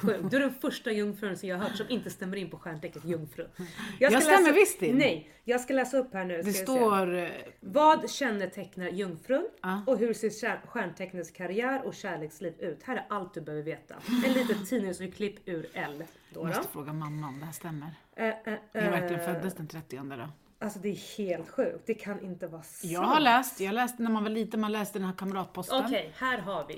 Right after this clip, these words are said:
Speaker 1: jungfruns
Speaker 2: Ja.
Speaker 1: egenskaper, och då vill jag att du sen talar om för mig vad som stämmer in på dig.
Speaker 2: Okej.
Speaker 1: Jungfrun är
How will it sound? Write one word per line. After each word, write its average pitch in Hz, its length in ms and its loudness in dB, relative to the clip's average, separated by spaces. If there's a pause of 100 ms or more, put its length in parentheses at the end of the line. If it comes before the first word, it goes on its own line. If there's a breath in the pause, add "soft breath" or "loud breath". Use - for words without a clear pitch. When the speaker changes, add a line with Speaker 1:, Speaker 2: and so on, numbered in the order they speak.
Speaker 1:
jungfruns 226 460 -4
Speaker 2:
Ja. 208 100 -6
Speaker 1:
egenskaper, 170 600 -8
och 180 60 -4
då 208 80 -2
vill 214 100 -2
jag 196 60 -2
att 165 40 -6
du 170 80 -8
sen 175 160 -10
talar 180 180 -8
om 185 100 -8
för 165 80 -14
mig 156 120 -8
vad 151 100 -10
som 160 100 -14
stämmer 165 280 -10
in 160 160 -8
på 156 80 -14
dig. - 240 -12
Speaker 2:
Okej. - 340 -10 (460 soft breath)
Speaker 1:
Jungfrun 269 640 0
är 156 280 -4